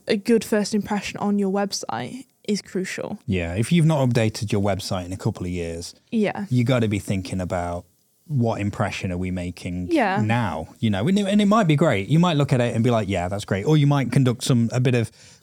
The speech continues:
Speaker 2: customer research and, and put out a survey, ask people to re-, review them. There's a couple of sites that I used in the past which are good. And yeah, it might be fine. Chances are it's not, and it needs a bit of work.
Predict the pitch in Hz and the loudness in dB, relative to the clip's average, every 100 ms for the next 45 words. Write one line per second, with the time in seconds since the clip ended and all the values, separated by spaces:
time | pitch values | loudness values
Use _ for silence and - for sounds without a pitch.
0 | - 156 - 139 117 113 - 117 110 110 | 2 2 4 2 2 0 2 0 0 -2
1 | - 220 123 117 - 110 107 - - 127 | -8 -2 0 0 -2 -2 -2 -2 0 0
2 | 120 104 - 110 104 107 104 107 - 120 | 0 -4 -2 0 0 0 0 -2 -2 -4
3 | 101 104 113 101 101 _ - 107 98 104 | -4 -4 -4 -4 -6 _ -2 0 0 0
4 | 95 95 95 - 110 110 117 110 95 120 | -2 -2 -4 -4 -4 -2 -2 -4 -4 -4
5 | 101 113 110 98 98 95 - 90 - 107 | -4 -6 -8 -4 -4 -4 -6 -10 -6 -6
6 | - 98 - 92 98 92 - _ _ _ | -4 -8 -8 -6 -6 -6 -12 _ _ _
7 | _ _ 107 110 107 107 107 - _ _ | _ _ -4 -2 0 0 -2 -6 _ _
8 | _ - 165 - 143 135 131 113 139 110 | _ -2 -2 0 0 0 0 -2 -2 -2
9 | 92 - - 170 139 135 127 123 - - | -4 -8 -2 0 2 0 0 -2 -4 -8
10 | 107 143 131 - _ 123 120 120 104 123 | -2 0 0 -4 _ -4 0 0 0 0
11 | 107 85 85 101 | 0 -2 -4 -4